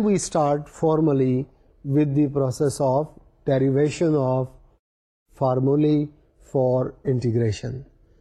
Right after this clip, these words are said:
Numerical integration، تو for this we consider the definite integral I، the integral ranging from the limit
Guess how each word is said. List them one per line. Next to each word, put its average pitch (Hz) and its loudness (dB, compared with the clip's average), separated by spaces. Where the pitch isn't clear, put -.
Numerical 151 2
integration، 139 0
تو 147 2
for 139 -2
this 175 0
we 143 2
consider 147 2
the 143 4
definite 156 0
integral 135 0
I، 123 0
the 139 2
integral 165 2
ranging 147 2
from 139 0
the 135 2
limit 151 0